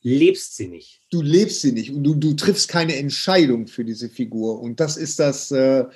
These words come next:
Speaker 2: das ist das Magische an diesem Spiel, wie ich finde. Wie gesagt, es gibt, es gibt jede Menge Leute, die damit überhaupt nicht
Speaker 1: Ja,
Speaker 2: klarkamen
Speaker 1: das ist ja
Speaker 2: und,
Speaker 1: immer so.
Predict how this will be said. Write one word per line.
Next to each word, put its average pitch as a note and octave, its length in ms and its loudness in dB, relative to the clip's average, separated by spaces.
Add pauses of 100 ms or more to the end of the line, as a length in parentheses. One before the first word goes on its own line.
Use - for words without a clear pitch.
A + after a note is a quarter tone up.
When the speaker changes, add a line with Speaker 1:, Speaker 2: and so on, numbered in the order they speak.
(540)
Speaker 2:
das D3 160 -4
ist D#3+ 120 -2
das D3+ 140 2
Magische D3+ 420 2
an C#3 100 -2
diesem C3+ 280 0
Spiel, C#3+ 420 0
wie D3 200 -2
ich D3+ 160 -6
finde. B2 500 0
Wie F#3+ 140 2
gesagt, C4+ 380 2
es D3 200 -10
gibt, G#3 180 -6
es F3 120 -4
gibt F#3+ 180 -8
jede B3 220 2
Menge A3 180 2
Leute, G3+ 300 2
die F#3 140 -2
damit D#3 340 0
überhaupt C4+ 400 2
nicht F#3+ 120 -6
Speaker 1:
Ja, - 40 -20
Speaker 2:
klarkamen F3+ 560 -2
Speaker 1:
das D#3+ 80 -10
ist - 20 -8
ja D#3+ 100 2
Speaker 2:
und, D3 60 2
Speaker 1:
immer D3+ 160 6
so. A2+ 160 -2